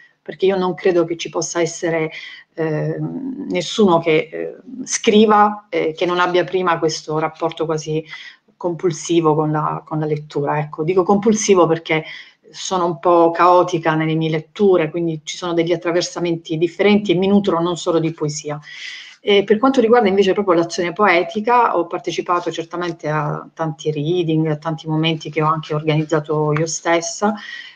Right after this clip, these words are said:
e, mm, diciamo che il, la prima casa editrice con cui mi sono interfacciata è stata Lieto Colle,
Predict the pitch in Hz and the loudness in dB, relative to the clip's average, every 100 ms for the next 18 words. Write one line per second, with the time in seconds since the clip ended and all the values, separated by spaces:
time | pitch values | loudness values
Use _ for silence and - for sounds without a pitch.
0 | _ - 170 165 160 156 160 160 - - | _ 2 6 6 4 2 -2 -8 -10 -12
1 | - - - - 180 202 196 165 160 160 | -10 -8 -8 -4 0 4 4 6 6 6
2 | 160 - _ _ 185 165 175 180 180 180 | 2 -2 _ _ -4 0 0 2 4 4
3 | 170 190 175 165 160 156 175 165 165 156 | 4 4 4 2 2 0 0 2 2 0
4 | 160 175 185 190 156 160 160 160 165 247 | -2 -2 -2 0 0 0 0 0 2 4
5 | 175 180 180 190 | 4 6 6 4